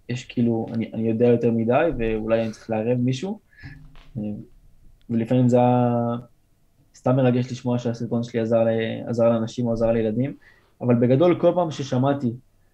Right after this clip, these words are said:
ב-, בדרך כלשהי, גם אם אמרו לי את זה וגם אם לא אמרו לי את זה, שגרמתי לילד כלשהו לחשוב,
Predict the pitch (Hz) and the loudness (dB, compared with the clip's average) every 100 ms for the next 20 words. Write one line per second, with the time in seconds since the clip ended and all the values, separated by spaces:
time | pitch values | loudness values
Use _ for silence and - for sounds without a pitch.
0 | _ _ _ _ - 113 104 - 117 135 | _ _ _ _ -18 -12 -10 -4 0 0
1 | 131 - 143 139 117 127 135 123 120 135 | -2 0 0 0 0 0 0 0 0 0
2 | 135 117 117 117 123 123 131 127 123 113 | 0 -2 -4 -2 -2 0 0 0 0 -2
3 | 113 - 113 113 120 123 127 120 117 117 | -6 -8 -4 0 2 0 0 2 2 2
4 | 113 120 123 117 - 123 123 120 113 - | 0 0 0 0 -2 -6 -4 -6 -6 -4
5 | 139 139 131 | -2 0 -2